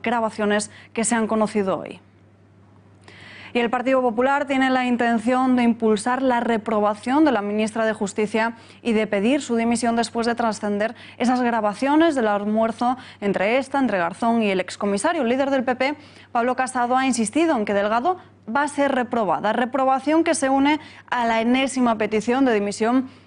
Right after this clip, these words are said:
por parte del Partido Popular. Casado reprocha además a Delgado que dejó la,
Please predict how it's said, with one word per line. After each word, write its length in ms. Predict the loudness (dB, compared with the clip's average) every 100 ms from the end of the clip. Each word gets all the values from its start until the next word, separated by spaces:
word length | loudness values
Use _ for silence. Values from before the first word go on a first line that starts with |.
| -6
por 200 | -4 -2
parte 260 | -2 0
del 140 | 0 0
Partido 360 | -2 -2 -2
Popular. 380 | -2 0 0 0
Casado 420 | -4 -2 0 0
reprocha 540 | 0 0 0 0 0 0
además 340 | 2 0 0
a 80 | 0
Delgado 440 | 0 0 0 0 -4 -14 -20 -4
que 100 | -2
dejó 260 | 0 0
la, 440 | 2 2 0 -2